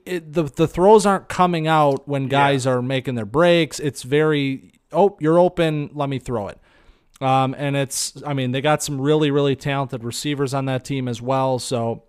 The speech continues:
Speaker 1: the offense is just really cooking right now, and he, you know, all credit to, to Hooker for leading that. But from an N F L traits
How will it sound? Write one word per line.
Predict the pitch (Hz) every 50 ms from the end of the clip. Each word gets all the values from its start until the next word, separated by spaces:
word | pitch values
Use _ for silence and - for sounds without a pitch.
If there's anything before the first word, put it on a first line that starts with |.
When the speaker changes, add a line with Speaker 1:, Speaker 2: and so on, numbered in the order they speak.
| _ _ _ _ _ _ _ _ _ _ - - -
Speaker 1:
the | 143 139
offense | 147 160 190 202 - 226 220 202 -
is | 196 175
just | - 175 170 - -
really | 143 156 160 160 165 156 143 131
cooking | - - - - 170 175 - - 208 202 208
right | 208 202 208 208
now, | 202 202 202 208 208 202
and | 175 143
he, | 147 - 151 143
you | 135 127
know, | 123 120 113 95 - -
all | 131 143 156 170 160
credit | - - 156 156 156 156 147 -
to, | - 139 135 123 117 - - _ _ _ _ _ -
to | - 123
Hooker | 107 165 175 - - 143 127
for | - - 135
leading | 123 127 135 139 143 156 160 165
that. | 170 175 190 190 - _ _ _ _ _ _ _ - -
But | 147 143 139 - _ _ -
from | - 165 151
an | 147 143 - _ -
N | 156 165 175
F | 185 175 - - - - -
L | 151 151 156 160 165 165 160 156 - _ _ _ _ -
traits | - - - 160 151 156 147 139 - - - - - -